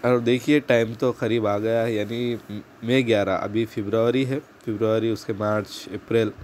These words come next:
मई में, तो अपने को time बहुत ही करीब है, एक दो महीने का time है। अब से ही तैयारी करते रहिए। टेंथ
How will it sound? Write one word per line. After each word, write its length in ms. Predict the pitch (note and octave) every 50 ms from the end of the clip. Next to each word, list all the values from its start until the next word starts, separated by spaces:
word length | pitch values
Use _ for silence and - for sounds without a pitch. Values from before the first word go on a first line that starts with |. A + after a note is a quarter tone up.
| - - - - - - - - - - - A2
मई 300 | A2+ A2+ A#2 B2 A#2 G2+
में, 120 | F#2 F#2 - - - - - - - - - -
तो 600 | D3+ D#3+ D#3 D#3+ D#3+ D#3+ D#3 D#3 D3+ D3 - - - - - - - C3+
अपने 220 | C3+ - - C#3+
को 80 | B2+ B2
time 320 | - - A2+ A#2 A2+ A2
बहुत 300 | A2 G2+ G#2 A2 A2 -
ही 80 | C#3+ C3+
करीब 340 | - - C3+ C3+ C#3 C3
है, 120 | B2+ D3 D#3+
एक 120 | D3 B2+
दो 240 | A#2 G#2+ A2+ A#2 A2+
महीने 300 | G#2 A#2+ A#2 G2+ A2+ A2
का 140 | A2 A2 G#2
time 240 | - - A2+ A#2+ B2
है। 260 | B2+ D3+ E3 - - -
अब 120 | A2+ G#2+
से 260 | - - - B2+ A#2
ही 100 | B2 D3
तैयारी 460 | D3+ - A2+ G#2+ A2 G#2+ G#2 G#2 A2+
करते 360 | G#2+ - A#2+ G#2+ - - A#2 A#2
रहिए। 400 | A#2+ A#2+ A2+ B2 B2+ C3+ D3 - - - - - - - - - -
टेंथ 200 | - A#2 A#2 A2